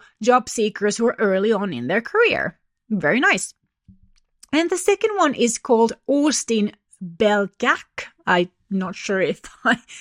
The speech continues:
pronounced his last name correctly. He goes by the profile cultivated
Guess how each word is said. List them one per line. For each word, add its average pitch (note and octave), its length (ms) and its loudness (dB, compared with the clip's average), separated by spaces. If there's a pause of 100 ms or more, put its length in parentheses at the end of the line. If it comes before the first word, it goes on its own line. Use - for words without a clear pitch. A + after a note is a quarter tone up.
pronounced G#3 540 -6
his F#3 140 -12
last G3+ 360 2
name D4+ 200 -4
correctly. A#3 640 -6 (340)
He F4 220 4
goes D#4 360 0
by B3+ 220 0
the A3+ 100 -2
profile G3+ 800 0 (420)
cultivated G#3 920 0